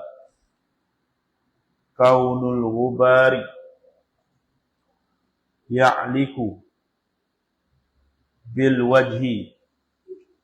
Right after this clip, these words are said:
wal yadaini, bil wajhi wal yadaini sabitun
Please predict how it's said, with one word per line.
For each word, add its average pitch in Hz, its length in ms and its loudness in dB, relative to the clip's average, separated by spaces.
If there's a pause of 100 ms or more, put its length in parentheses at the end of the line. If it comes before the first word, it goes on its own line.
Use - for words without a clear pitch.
(400)
wal 131 280 2
yadaini, 127 840 0 (1040)
bil 117 220 -6
wajhi 123 680 -4 (1700)
wal 123 340 0
yadaini 123 720 -2 (1300)
sabitun 123 1300 0